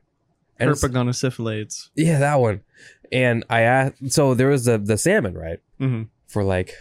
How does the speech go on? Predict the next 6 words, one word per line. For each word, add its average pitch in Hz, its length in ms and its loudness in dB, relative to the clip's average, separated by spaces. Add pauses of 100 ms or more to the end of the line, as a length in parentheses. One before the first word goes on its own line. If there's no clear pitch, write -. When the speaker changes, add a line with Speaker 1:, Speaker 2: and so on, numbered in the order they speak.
Speaker 1:
oh - 200 -12
gosh, - 380 -16
twenty 117 360 -2
dollars, 135 680 -4
I 139 80 -2
think. 156 460 -4